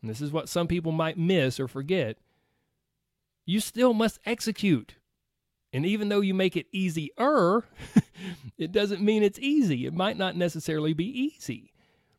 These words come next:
See, whether we like it or not, at some point, it's a matter of delayed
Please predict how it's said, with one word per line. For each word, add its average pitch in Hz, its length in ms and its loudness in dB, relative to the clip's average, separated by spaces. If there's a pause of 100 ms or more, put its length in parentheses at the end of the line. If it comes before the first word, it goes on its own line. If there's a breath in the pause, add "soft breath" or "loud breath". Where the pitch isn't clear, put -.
(460)
See, 185 120 2
whether 269 260 6
we 208 240 2
like 156 340 -2
it 156 120 2
or 135 60 2
not, 160 360 2
at 139 120 -6
some 220 260 0
point, 151 480 -2 (140)
it's - 160 -6
a 160 40 0
matter 151 720 0
of 143 180 -8
delayed 180 640 0